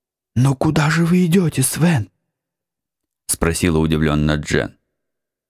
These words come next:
«Почему вы не хотите тоже спрятаться здесь? Почему вы не хотите идти со мной к океану?»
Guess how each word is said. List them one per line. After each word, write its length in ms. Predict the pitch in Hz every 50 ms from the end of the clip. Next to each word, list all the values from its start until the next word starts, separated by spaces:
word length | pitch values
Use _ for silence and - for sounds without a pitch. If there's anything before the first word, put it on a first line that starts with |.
| _ _ _ _ _ _ _ _ _ _ _ _ _ _ -
«Почему 460 | - 165 - - 151 135 123 160 208
вы 140 | 202 175 202
не 120 | 190 196
хотите 480 | 185 - 165 165 - 208 196 - 202 - _ _ _ _ -
тоже 260 | - 240 226 208 220
спрятаться 720 | 208 - _ - - 214 202 170 - 139 131 - - 135
здесь? 420 | 135 127 127 101 101 - - - _ _ _ _ _ _ _ _ _ _ _ _ _ _ _ _ _ _ _ _ _ _
Почему 460 | - 123 113 - - 104 95 92 113 120
вы 120 | 123 131
не 140 | 131 139 135
хотите 500 | - 127 127 - 185 180 - - 151 147
идти 340 | 139 _ _ - - 190 180
со 200 | - - 147 143
мной 320 | 139 143 156 190 208 190
к 80 | - -
океану?» 680 | 170 - - 180 156 180 220 220 196 147 113 95 -